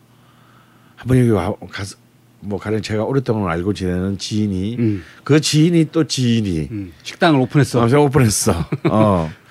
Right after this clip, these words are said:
Speaker 1: 그럼 이제 은근히 거기 가서 한번 먹어보지.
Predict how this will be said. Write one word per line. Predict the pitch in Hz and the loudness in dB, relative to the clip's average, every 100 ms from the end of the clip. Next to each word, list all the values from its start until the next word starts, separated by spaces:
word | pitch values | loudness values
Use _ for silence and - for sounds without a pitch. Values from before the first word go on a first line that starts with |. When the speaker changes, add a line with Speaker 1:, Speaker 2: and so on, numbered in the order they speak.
| - - - - | -20 -20 -16 -2
Speaker 1:
그럼 | 147 143 | 0 0
이제 | 117 123 104 - _ _ _ - | 2 4 2 0 _ _ _ -4
은근히 | 127 139 151 190 160 110 - _ - _ _ _ _ _ - | 0 2 4 4 4 2 -2 _ -20 _ _ _ _ _ -2
거기 | 147 | 2
가서 | 139 123 | 2 2
한번 | 117 113 | 0 4
먹어보지. | 143 151 107 110 - 123 165 | 6 4 2 -2 0 0 0